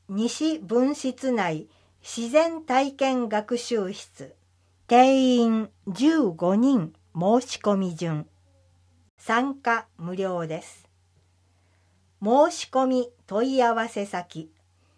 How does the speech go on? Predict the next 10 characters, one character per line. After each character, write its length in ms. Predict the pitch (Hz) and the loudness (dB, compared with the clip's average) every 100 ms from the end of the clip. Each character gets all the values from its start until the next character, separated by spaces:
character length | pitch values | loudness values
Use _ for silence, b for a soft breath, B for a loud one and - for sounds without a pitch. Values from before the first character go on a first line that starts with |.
| _ _ _ _ _ _ - | _ _ _ _ _ _ 0
直 280 | 240 320 320 | 0 0 0
接 440 | 311 311 294 - | 0 0 -6 -6
窓 360 | 196 202 240 262 | -2 0 2 2
口 460 | 202 196 - 156 _ _ | 0 -10 -14 -16 _ _
ま 180 | 175 190 | -10 -6
た 200 | 208 269 | 0 2
は 140 | 185 160 | 2 -2
電 320 | 165 226 233 | -4 -4 -2
話 160 | 202 | -4
で、 240 | 180 180 | -4 -6